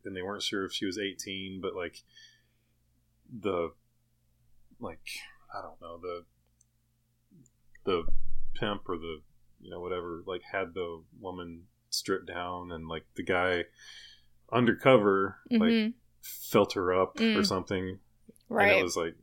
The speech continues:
Speaker 1: now it was on camera too, and now he's like, "Well, you know, I was trying to,"
Speaker 2: Yeah.
Speaker 1: it's like, ah,
Speaker 2: No.
Speaker 1: come on.
Speaker 2: Mm-hmm.
Speaker 1: Like, I,
Speaker 2: Mm-hmm.
Speaker 1: come on.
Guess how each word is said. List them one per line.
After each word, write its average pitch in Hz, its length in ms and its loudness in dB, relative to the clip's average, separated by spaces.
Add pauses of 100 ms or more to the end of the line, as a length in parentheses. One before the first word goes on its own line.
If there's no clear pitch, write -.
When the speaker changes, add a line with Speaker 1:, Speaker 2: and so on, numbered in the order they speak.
(120)
Speaker 1:
now 101 220 2
it 107 60 4
was 101 160 2
on 92 160 4
camera 95 400 0
too, 98 440 2
and 87 80 -2
now 90 200 0
he's 90 160 -4
like, 80 240 -4
"Well, 110 300 0
you 104 80 -8
know, 101 140 -4
I - 20 0
was 98 280 -4
trying 98 320 -4
to," 85 280 -2
Speaker 2:
Yeah. 226 400 6 (160)
Speaker 1:
it's - 100 -14
like, 117 200 -6
ah, - 360 0 (220)
Speaker 2:
No. 226 580 8 (140)
Speaker 1:
come 220 100 10
on. 214 80 8
Speaker 2:
Mm-hmm. 214 100 8
Speaker 1:
Like, 220 260 6
I, - 480 -10
Speaker 2:
Mm-hmm. 196 260 -4
Speaker 1:
come 98 60 -6
on. 151 200 -4